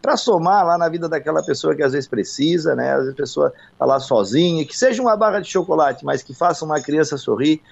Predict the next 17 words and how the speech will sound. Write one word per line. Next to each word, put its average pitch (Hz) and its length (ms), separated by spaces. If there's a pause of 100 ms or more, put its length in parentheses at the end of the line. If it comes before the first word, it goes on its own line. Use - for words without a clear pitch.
(140)
isso 143 240
tudo 156 400 (220)
faz 143 220
parte 147 460
e 143 180
nos 147 180
anima, 131 560
nos 117 180
enche 135 200
de 143 80
alegria. 101 400
Então, 160 340 (400)
fica 170 240
esse, 156 480 (180)
esse - 220
grande 156 300
abraço 170 600